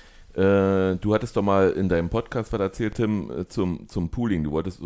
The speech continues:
zu irgendeinem Festival und da haben sie das auch so gemacht, dass sie Gruppen, äh, äh, sozusagen gepoolt haben,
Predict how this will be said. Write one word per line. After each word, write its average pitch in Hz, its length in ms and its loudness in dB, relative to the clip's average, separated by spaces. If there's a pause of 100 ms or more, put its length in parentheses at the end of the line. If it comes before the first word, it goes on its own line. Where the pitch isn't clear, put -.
zu - 120 -6
irgendeinem 90 260 -2
Festival 117 580 -2
und 92 160 -4
da 87 140 0
haben 95 180 -2
sie 101 60 -6
das 95 140 -8
auch 85 120 -8
so 87 120 -6
gemacht, 87 440 -4
dass 90 140 -6
sie 85 500 -4
Gruppen, 123 420 -8 (640)
äh, 98 60 -2
äh, 90 1300 -2
sozusagen 82 580 -6
gepoolt 131 460 -4
haben, 123 320 -2